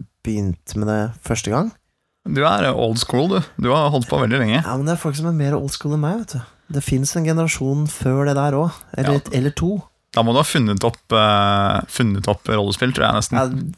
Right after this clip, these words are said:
Speaker 1: de, de spikka egne åtte-sida terninger i skauen.
Speaker 2: <laughs>
Speaker 1: Eh, så, men, men, men ja, eh, i, man var der på en måte rundt,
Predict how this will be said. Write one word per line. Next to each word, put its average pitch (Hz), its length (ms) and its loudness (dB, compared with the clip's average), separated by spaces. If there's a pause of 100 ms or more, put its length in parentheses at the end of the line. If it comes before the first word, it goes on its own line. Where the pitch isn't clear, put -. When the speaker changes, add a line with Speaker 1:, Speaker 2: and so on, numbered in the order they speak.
(460)
Speaker 1:
de, 151 380 0
de 147 180 0
spikka 143 560 -2
egne 127 640 0
åtte-sida 120 420 0
terninger 131 460 2 (480)
i 127 140 0
skauen. 127 640 2
Speaker 2:
<laughs> - 80 -20 (380)
Speaker 1:
Eh, 123 680 2 (1040)
så, - 200 -2 (440)
men, 135 260 0
men, 135 280 2 (580)
men 127 100 0
ja, 120 220 2 (240)
eh, 120 340 -2 (300)
i, 131 240 -4 (160)
man 117 800 -4
var 107 200 2
der 135 120 2
på 123 140 -2
en 110 40 0
måte 110 600 -2
rundt, 110 400 -6